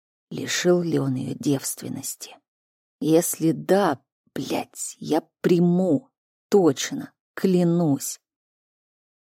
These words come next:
Как-нибудь справлюсь. Сам отпустил, сам довел до такого,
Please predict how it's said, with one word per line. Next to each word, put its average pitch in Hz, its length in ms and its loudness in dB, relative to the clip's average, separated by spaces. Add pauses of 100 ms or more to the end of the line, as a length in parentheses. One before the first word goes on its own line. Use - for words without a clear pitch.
(240)
Как-нибудь 160 580 2
справлюсь. - 1000 -4 (340)
Сам 160 640 2 (140)
отпустил, 147 920 -2 (600)
сам 160 520 2
довел 160 440 4
до 131 120 -2
такого, 147 580 2